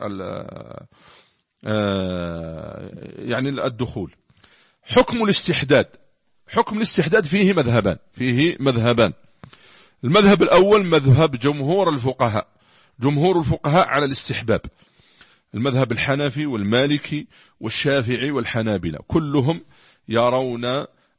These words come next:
أن حلق العانة مستحب، الاستحداد يرونه مستحب ولا يصل إلى درجة الوجوب، لا يصل إلى درجة الوجوب. وذهب ابن العربي المالكي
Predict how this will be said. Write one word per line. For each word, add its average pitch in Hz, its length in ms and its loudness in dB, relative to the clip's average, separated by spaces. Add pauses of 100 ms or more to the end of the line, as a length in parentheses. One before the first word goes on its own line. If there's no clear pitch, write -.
أن 123 300 -4
حلق 139 400 -2
العانة 135 580 0 (100)
مستحب، 120 1120 -6 (720)
الاستحداد 123 680 -6 (400)
يرونه 143 640 2 (420)
مستحب 131 600 -2 (560)
ولا 135 380 2
يصل 139 540 -2
إلى 127 220 0
درجة 135 400 0 (100)
الوجوب، 120 460 0 (340)
لا 117 180 0
يصل 113 240 -4
إلى 117 300 -4
درجة 131 460 2
الوجوب. 101 400 -2 (880)
وذهب 151 1400 4 (340)
ابن 147 180 -2
العربي 143 440 2
المالكي 123 640 -2